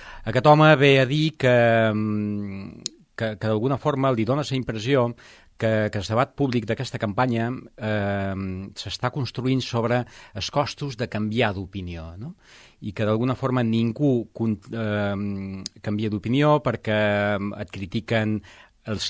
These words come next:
teus i els altres no t'accepten, i que d'alguna forma s'està fent molt fort aquest no canvi d'opinió, quan en altres campanyes o en altres temps era molt més senzill que la gent s'escoltàs més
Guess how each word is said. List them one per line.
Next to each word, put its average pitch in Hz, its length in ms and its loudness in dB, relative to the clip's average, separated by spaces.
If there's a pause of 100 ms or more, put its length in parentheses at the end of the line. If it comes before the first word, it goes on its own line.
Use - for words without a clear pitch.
teus 110 480 0
i 117 160 -8
els 101 240 -6
altres 113 480 0
no 117 160 -2
t'accepten, 139 1000 -4
i 107 340 -2
que 101 160 -6
d'alguna 107 320 -2
forma 120 400 -2
s'està 101 260 -8
fent 117 280 -2 (280)
molt 127 360 2
fort 123 260 0
aquest 110 320 -4
no 127 380 2
canvi 104 500 -2
d'opinió, 98 640 -6
quan 98 480 -6
en 95 180 -10
altres 98 340 -6
campanyes 110 520 -6
o 95 100 -10
en 95 140 -10
altres 107 340 -12
temps 104 240 -8 (240)
era 107 180 -2
molt 110 320 0
més 110 220 -4
senzill 107 380 -6 (240)
que 82 100 -14
la 95 80 -8
gent 104 240 -4
s'escoltàs 104 560 -8
més - 380 -8